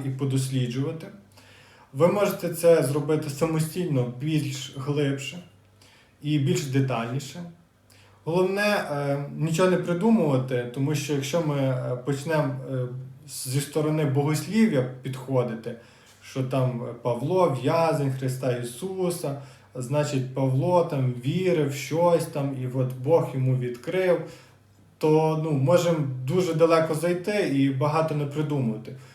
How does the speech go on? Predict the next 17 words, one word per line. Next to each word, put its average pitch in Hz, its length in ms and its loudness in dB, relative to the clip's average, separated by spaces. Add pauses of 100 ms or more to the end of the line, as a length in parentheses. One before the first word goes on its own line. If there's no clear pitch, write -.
(240)
Тому 175 300 0
наша 160 600 2
задача 151 800 0
дивитись 147 520 0
на 160 100 -2
факти 208 460 -2 (920)
і, 170 460 -2
е, 139 560 0 (380)
ставити 160 520 2
питання. 127 640 0 (640)
Ви 139 80 -4
бачили, 135 520 -2 (200)
як, 160 80 -8 (160)
як 151 260 -4
я 156 60 -6
це 156 160 -6
робив. 156 320 -4